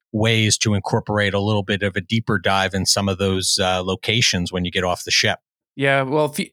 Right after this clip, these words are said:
Speaker 2: future of A B D and Disney Cruise Line is actually a little up in the air at the moment. They, there were some announcements last week that suggest they may be stopping the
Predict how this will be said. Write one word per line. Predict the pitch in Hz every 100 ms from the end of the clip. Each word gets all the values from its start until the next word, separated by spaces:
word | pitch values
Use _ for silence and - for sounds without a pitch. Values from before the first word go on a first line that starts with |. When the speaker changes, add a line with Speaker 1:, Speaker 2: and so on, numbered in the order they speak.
| _ _
Speaker 2:
future | - 185 240 240 262
of | 196 170
A | - 190
B | 185
D | 151 170 165
and | 147
Disney | 151 151
Cruise | 139 156 135
Line | 139
is | 135
actually | 127 - -
a | 131
little | 131 156 147
up | 123
in | 135
the | 120
air | 113
at | 113 -
the |
moment. | 117 113 110
They, | 113 110 110
there | 101
were | 117
some | 113 127
announcements | 117 113 113 113 -
last | 110 113 -
week | 113 110 -
that |
suggest | 85 107 107 104
they | 110
may | 107 123 131 135
be | 135 113 110 104 104
stopping | 98 - 113 98 98 101 95
the | 95 92 90